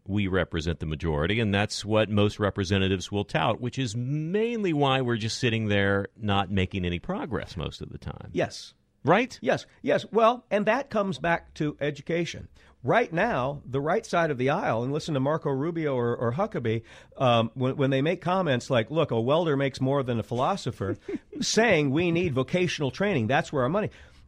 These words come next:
Speaker 2: they've monetized everything. They've monetized morality. They've monetized education. They've monetized health. Nothing matters to the right side of the aisle if it doesn't have a profit margin.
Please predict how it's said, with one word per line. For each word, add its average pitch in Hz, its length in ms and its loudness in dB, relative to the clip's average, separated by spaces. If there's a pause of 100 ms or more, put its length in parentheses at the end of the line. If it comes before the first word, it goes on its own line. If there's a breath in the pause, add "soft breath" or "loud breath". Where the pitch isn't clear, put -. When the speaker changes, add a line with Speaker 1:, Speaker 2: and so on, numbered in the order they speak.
(180)
Speaker 2:
they've 214 260 2
monetized 165 840 0
everything. 147 420 -2
They've 123 120 -2
monetized 147 680 0
morality. 139 560 0
They've 117 180 -4
monetized 143 680 0
education. 143 600 -4
They've 101 140 -4
monetized 147 720 -2
health. 160 360 -2 (160 soft breath)
Nothing 226 480 0
matters 185 640 -2 (180)
to 139 120 -2
the 127 100 -4
right 147 240 0
side 143 240 -2
of 123 60 -6
the 123 80 -2
aisle 147 240 0
if 120 100 -6
it 123 80 -6
doesn't 135 220 -2
have 139 120 -2
a 123 60 -8
profit 180 360 -6
margin. 82 360 -10